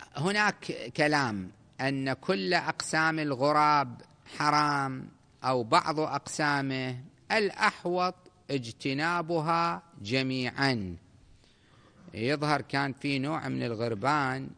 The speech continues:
مو كان، ممكن إلى اليوم موجود، يتتبع المسافرين في الفلوات، في البراري،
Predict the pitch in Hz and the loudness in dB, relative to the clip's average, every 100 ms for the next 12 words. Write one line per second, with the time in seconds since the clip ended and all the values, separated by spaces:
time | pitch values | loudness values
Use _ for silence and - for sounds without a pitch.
0 | - 165 170 165 139 101 98 120 - 123 | -6 -4 -4 -2 -2 -4 -4 -6 -4 -6
1 | 90 165 151 139 127 113 113 110 98 120 | -2 0 0 0 0 -2 -2 -2 -2 -2
2 | 139 113 107 - _ _ _ _ _ - | 0 -2 -6 -16 _ _ _ _ _ -2
3 | 123 131 - 127 - 180 160 151 170 165 | 0 2 0 -2 0 -2 -4 -4 -2 -2
4 | - - - _ _ - 135 131 131 - | -4 -14 -20 _ _ 0 0 2 -2 0
5 | 135 127 - 135 131 156 151 110 95 90 | 2 2 0 0 2 2 0 -2 -6 -12
6 | - - - 135 123 104 123 117 113 113 | -18 -20 -8 -2 -2 -2 -2 0 0 0
7 | 143 135 127 - 113 104 92 113 123 139 | 2 2 0 -4 -6 -6 -4 -2 2 2
8 | 135 120 117 107 | 2 0 -4 -6